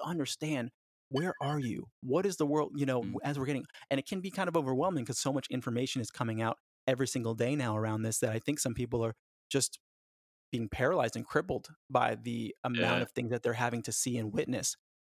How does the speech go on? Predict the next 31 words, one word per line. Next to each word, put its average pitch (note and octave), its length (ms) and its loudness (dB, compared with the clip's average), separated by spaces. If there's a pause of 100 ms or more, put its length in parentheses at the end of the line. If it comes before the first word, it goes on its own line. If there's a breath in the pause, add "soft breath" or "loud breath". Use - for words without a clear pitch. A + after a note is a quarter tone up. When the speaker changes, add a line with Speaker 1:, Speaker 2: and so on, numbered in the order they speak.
(140)
Speaker 1:
And C3+ 340 2 (260)
Speaker 2:
God, F3 260 6
Speaker 1:
also, B2 60 6
Speaker 2:
yeah. A#2+ 220 4
Speaker 1:
we're A#2 100 2
starting D3+ 360 4
to C3 100 -6
see D#3+ 280 0
the C3 120 2
world D#3 360 2
in B2 60 2
a A#2 60 -2
different A#2+ 320 -2
way. D3 160 6
It's A2+ 120 -4
kind C#3+ 160 2
of B2 100 -4
like A#2+ 220 2 (220)
you B2 80 -2
grow C3 140 4
up B2 80 -2
as A2+ 100 -4
a A#2 60 -6
kid D#3+ 180 -2
and B2+ 80 0
you A2+ 60 -4
think A#2 160 -4
Santa C#3+ 240 2
Claus A2+ 240 2
is A2+ 160 -6
real. - 280 2